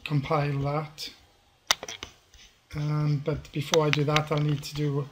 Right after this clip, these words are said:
call the Go sub. I'm gonna put it just before here. So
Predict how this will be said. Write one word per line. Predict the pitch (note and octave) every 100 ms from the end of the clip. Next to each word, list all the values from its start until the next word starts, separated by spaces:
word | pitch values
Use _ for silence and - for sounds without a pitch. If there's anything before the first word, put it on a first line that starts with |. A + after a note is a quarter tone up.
| - - - - _ _
call | - D3+ D3 D3
the | D3
Go | D3+ D3+
sub. | D3+ D3 D3+ - - - - -
I'm | D3
gonna | D#3
put | D3+ E3
it | -
just | - F3 D#3+ - - -
before | C#3+ C3+ D3 C#3+ C3+ - - - -
here. | - - C3+ D3+ E3+ - - - - - - - - -
So | - - - C#3+ C3+ C3+ C3+